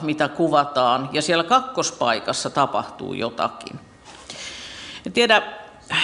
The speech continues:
evankelista Johannes olisi varmaan päässyt aika hyväksi tämmöisessä toimintaleffojen kirjoittajaksi, käsikirjoittajaksi, koska tää Johanneksen evankeliumin neljäs luku on tämmönen, ää, varsinainen toimintaleffa.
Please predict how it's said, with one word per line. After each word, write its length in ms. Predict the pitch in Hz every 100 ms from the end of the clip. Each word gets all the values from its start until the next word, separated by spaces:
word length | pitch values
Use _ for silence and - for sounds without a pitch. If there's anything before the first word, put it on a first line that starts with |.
| - -
evankelista 520 | - 233 226 214 214
Johannes 440 | 202 240 226 170 175
olisi 180 | 160
varmaan 480 | 190 175 170 160 156 - - - -
päässyt 400 | 247 226 - 180
aika 260 | - 196 190
hyväksi 400 | 214 208 190 -
tämmöisessä 380 | 170 165 175 175
toimintaleffojen 1000 | 214 196 160 156 160 160 156 147 147 - -
kirjoittajaksi, 720 | 240 233 175 - 147 143 -
käsikirjoittajaksi, 1040 | 208 202 185 190 185 170 - 143 139 160 - - - - - - - -
koska 240 | 214 -
tää 380 | 240 226 214 170
Johanneksen 500 | 208 254 285 220 202
evankeliumin 560 | 185 214 190 190 175 175
neljäs 440 | 208 202 156 151
luku 440 | 170 170 165 139 135
on 280 | 202 190 156
tämmönen, 560 | 180 170 156 147 139 147 - - - -
ää, 340 | 156 151 147 147 - - -
varsinainen 580 | 185 208 185 156 151 147
toimintaleffa. 1000 | 165 180 160 139 135 135 123 - -